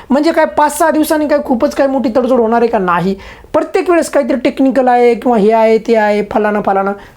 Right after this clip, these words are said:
चालूच आहे. तर ते कुठेतरी थांबावं. आणि आपल्याला माहिती आहे, आपल्या सर्वांच्या लाडक्या म-, म-, महिला बालविकास मंत्री आदित्यताई तटकरे यांनी आता खास करून या गोष्टीवर लक्ष द्यायला पाहिजे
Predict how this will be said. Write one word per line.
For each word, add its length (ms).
चालूच 300
आहे. 200
तर 80
ते 140
कुठेतरी 420
थांबावं. 480
आणि 380
आपल्याला 340
माहिती 200
आहे, 60
आपल्या 220
सर्वांच्या 420
लाडक्या 640
म-, 380
म-, 260
महिला 420
बालविकास 580
मंत्री 220
आदित्यताई 440
तटकरे 400
यांनी 360
आता 240
खास 160
करून 200
या 160
गोष्टीवर 340
लक्ष 220
द्यायला 220
पाहिजे 320